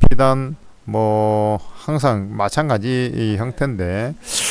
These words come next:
뭐, 여기서는 이제 양호하게 쉰 거고요. 양호하게 쉰 거고, 지금은 이제 저런 자리보다는 고점이 이제 낮아지면서 움직이니까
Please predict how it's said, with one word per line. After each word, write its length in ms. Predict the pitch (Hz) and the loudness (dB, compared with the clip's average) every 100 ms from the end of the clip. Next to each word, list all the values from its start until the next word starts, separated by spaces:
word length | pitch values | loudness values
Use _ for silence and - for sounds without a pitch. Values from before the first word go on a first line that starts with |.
| - - | -6 -8
뭐, 140 | - 147 | 0 4
여기서는 420 | 147 175 220 220 | 4 4 4 4
이제 220 | 208 139 | 2 0
양호하게 520 | 101 90 139 190 185 | 0 -2 -2 0 0
쉰 160 | 143 - | 6 8
거고요. 640 | 214 269 226 131 92 120 - 101 | 8 6 2 2 2 2 2 4
양호하게 460 | 104 117 117 113 | 2 2 0 0
쉰 220 | 107 131 | 0 0
거고, 480 | 123 110 92 101 113 | 2 0 0 0 -2
지금은 420 | 110 120 127 127 | -2 -2 0 0
이제 260 | 117 120 117 - - - - | 0 0 0 -6 -20 -20 4
저런 380 | - 131 165 160 | 6 8 6 0
자리보다는 1040 | 92 101 113 92 104 107 107 117 120 120 - - _ | -2 0 8 8 8 4 0 -2 -4 -8 -12 -20 _
고점이 420 | - - - 123 120 | 8 10 10 8 2
이제 180 | 117 | 0
낮아지면서 760 | 113 101 - - 113 151 151 - 113 | -2 -4 -8 -10 -4 -2 0 6 8
움직이니까 680 | 101 110 110 110 104 117 | 8 2 -2 -4 -4 -4